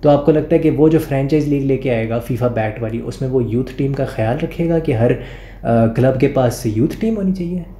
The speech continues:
घंटा ख्याल नहीं रखेगा। स्टेफन कॉन्स्टेंटाइन ने आज statement दी है कि भाई अगर पाकिस्तान प्रीमियर लीग आती है उसमें बारह टीमें होनी चाहिए, उसमें बाईस matches होने चाहिए, और फिर top six होनी चाहिए और bottom six होनी चाहिए,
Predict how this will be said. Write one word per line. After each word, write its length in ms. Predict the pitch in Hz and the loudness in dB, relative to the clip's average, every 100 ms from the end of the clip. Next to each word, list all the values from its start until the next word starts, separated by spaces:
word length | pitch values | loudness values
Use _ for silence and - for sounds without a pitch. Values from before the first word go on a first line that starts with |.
| - | -8
घंटा 580 | 113 107 - 127 127 131 | -6 -6 -2 0 4 4
ख्याल 280 | 117 104 98 | 4 -2 -4
नहीं 120 | 101 | -8
रखेगा। 400 | 98 - 101 101 - - - - - - - - - - - - - - - - - | -10 -10 -10 -10 -16 -20 -20 -20 -20 -20 -20 -20 -20 -20 -20 -20 -20 -20 -20 -18 -12
स्टेफन 400 | - 208 208 233 | 2 4 6 4
कॉन्स्टेंटाइन 500 | 208 190 196 185 175 | 2 0 0 0 0
ने 100 | 175 | 0
आज 120 | 160 | -2
statement 400 | - 143 151 156 | 0 -2 0 -2
दी 140 | 147 | -2
है 80 | 156 | -2
कि 120 | 156 | -2
भाई 320 | 131 113 139 156 | -4 -2 -2 -2
अगर 200 | 139 165 | 0 0
पाकिस्तान 560 | - 143 143 147 151 143 | 2 -2 0 -4 -4 -2
प्रीमियर 280 | 139 135 139 | -2 0 0
लीग 140 | 139 | 0
आती 320 | - 120 135 | -2 -2 0
है 140 | 135 156 | 0 0
उसमें 320 | - 143 117 | 0 -4 0
बारह 220 | 123 131 | 2 2
टीमें 240 | 127 123 123 | 0 -2 -2
होनी 200 | 110 110 | -2 -6
चाहिए, 360 | 104 107 104 - - | -8 -10 -14 -16 -12
उसमें 300 | 127 151 117 | -4 -2 2
बाईस 280 | 127 143 139 | 4 4 2
matches 240 | 127 147 | 0 2
होने 220 | 127 113 | 2 0
चाहिए, 340 | - 104 101 - - - - 135 | -6 -10 -12 -16 -18 -20 -6 0
और 160 | 151 | 2
फिर 280 | 156 160 - | 4 2 2
top 180 | 156 165 | 2 2
six 280 | - 185 202 | 2 0 2
होनी 180 | 196 190 | 2 4
चाहिए 260 | 196 208 | 4 4
और 280 | 208 160 139 | 2 2 4
bottom 320 | 135 135 156 | 2 2 0
six 280 | 135 160 - | -2 -4 -2
होनी 180 | 123 117 | -4 -4
चाहिए, 360 | 117 104 107 | -6 -8 -12